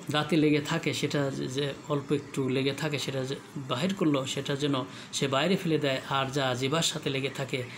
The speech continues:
তা যেন গিলে ফেলে। এরূপ যে করলো সে ভালো করলো।" আবু দাউদ ইবনে, ইবনে মাজাহ শরীফের হাদিস। আল্লাহু আকবার। হুজুর করিম সাল্লাল্লাহু আলাইহি ওয়াসাল্লাম হাদিস দ্বারা প্রমাণ করলেন যে দাঁতের ভিতরে কিছু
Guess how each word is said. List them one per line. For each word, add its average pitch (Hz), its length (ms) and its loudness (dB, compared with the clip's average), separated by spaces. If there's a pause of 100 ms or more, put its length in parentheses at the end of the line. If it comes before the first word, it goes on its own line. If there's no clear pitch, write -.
(200)
তা 127 160 0
যেন 147 240 4
গিলে 127 260 2
ফেলে। 127 300 0 (420)
এরূপ 190 280 6
যে 170 160 4
করলো 151 420 4
সে 151 200 2
ভালো 139 260 0
করলো।" 120 320 0 (360)
আবু 143 220 2
দাউদ 185 320 4
ইবনে, 147 480 4
ইবনে 139 240 2
মাজাহ 135 300 4
শরীফের 139 320 0
হাদিস। 123 400 -2 (280)
আল্লাহু 139 380 0
আকবার। 123 320 -2 (920)
হুজুর 160 220 4
করিম - 20 4
সাল্লাল্লাহু 156 140 2
আলাইহি 147 200 0
ওয়াসাল্লাম 139 360 -2
হাদিস 135 300 -6
দ্বারা 127 260 -6
প্রমাণ 135 300 -2
করলেন 120 280 -2 (960)
যে 147 380 4 (760)
দাঁতের 147 460 2
ভিতরে 151 440 2
কিছু 151 460 -2